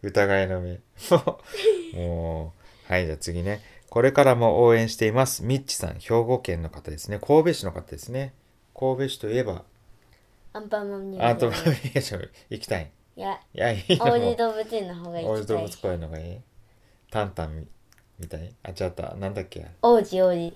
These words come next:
Speaker 1: あの、あー、あの、オランウータン。
Speaker 2: うん。
Speaker 1: オランウータンだろ？
Speaker 2: 王子、
Speaker 1: ね、はい。
Speaker 2: 見に行きたい。
Speaker 1: うん。で、また行きたいね。
Speaker 2: 行きたいよね。
Speaker 1: うん。はい、最近中野龍馬あれよ。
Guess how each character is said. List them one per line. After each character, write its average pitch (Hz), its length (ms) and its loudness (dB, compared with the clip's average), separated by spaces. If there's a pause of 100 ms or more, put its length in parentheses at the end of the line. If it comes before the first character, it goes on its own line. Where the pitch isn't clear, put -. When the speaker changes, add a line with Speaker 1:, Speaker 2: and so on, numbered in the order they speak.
(120)
Speaker 1:
あ 104 200 2
の、 98 160 4
あ 95 460 6
ー、 92 40 6
あ 92 40 2
の、 90 160 2
オ 107 60 8
ラ 131 140 12
ン 135 60 12
ウ 127 40 10
ー - 80 6
タ - 80 -6
ン。 76 200 -8 (840)
Speaker 2:
う 185 60 -10
ん。 - 160 -14
Speaker 1:
オ 101 120 -2
ラ 95 80 6
ン - 40 4
ウ - 20 -
ー - 20 2
タ - 100 -8
ン 80 80 -10
だ 82 60 -8
ろ？ 104 140 0
Speaker 2:
王 98 160 4
子、 - 100 -10
Speaker 1:
ね、 110 220 0
は - 160 0
い。 180 80 0
Speaker 2:
見 175 120 -6
に 175 180 -6
行 170 120 -12
き - 120 -20
た 85 120 -2
い。 87 60 2
Speaker 1:
う - 20 0
ん。 85 60 -2 (880)
で、 110 60 -6
ま 117 120 4
た 135 80 6
行 135 100 4
き - 40 -12
た 151 140 4
い 92 100 2
ね。 104 320 -2
Speaker 2:
行 - 80 -20
き - 140 -16
た 226 160 4
い 208 100 2
よ 190 120 2
ね。 196 440 -4 (500)
Speaker 1:
う - 40 -4
ん。 - 20 -2
は 85 40 -2
い、 85 40 -4
最 113 200 4
近 113 220 2
中 110 220 4
野 117 80 4
龍 110 80 4
馬 85 160 2
あ 85 80 2
れ 82 80 -2
よ。 80 80 -8